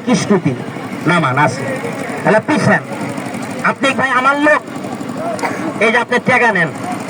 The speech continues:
টাকা লাগবে না, আবার খেলা দেখেন। আমি টাকা ছাড়া সবাইকে কয়ে দিলু, কার কি হাতের রেখা,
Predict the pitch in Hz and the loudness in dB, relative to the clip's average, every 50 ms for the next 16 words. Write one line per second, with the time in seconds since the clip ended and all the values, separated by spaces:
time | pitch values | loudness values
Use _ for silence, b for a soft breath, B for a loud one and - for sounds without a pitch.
0 | - - - - - 262 262 269 262 262 240 233 - 240 240 240 240 247 233 - | -6 -6 -2 0 2 2 2 4 4 2 2 2 2 2 4 4 2 2 2 2
1 | - 208 240 240 233 214 185 165 - 165 147 - - - - - - - - - | 2 4 4 4 4 2 2 2 2 0 0 0 -4 -6 -4 -4 -4 -6 -6 -6
2 | - - - - - - - - - 247 269 269 - - - - 294 294 285 - | -8 -8 -8 -8 -8 -4 0 0 0 2 0 0 2 2 2 2 2 2 2 2
3 | - 233 262 277 240 196 160 - - 220 254 269 277 277 277 302 285 - 277 269 | 2 2 4 4 4 2 2 2 2 2 4 4 2 2 2 2 2 4 4 4
4 | 247 247 240 247 233 208 190 196 - - 247 233 254 254 240 254 285 285 214 196 | 4 4 4 4 4 4 4 2 2 2 2 2 2 2 0 2 2 2 4 2
5 | 214 214 - 247 240 208 202 190 160 - - 139 135 117 | 2 2 4 4 4 4 4 2 2 2 2 2 2 0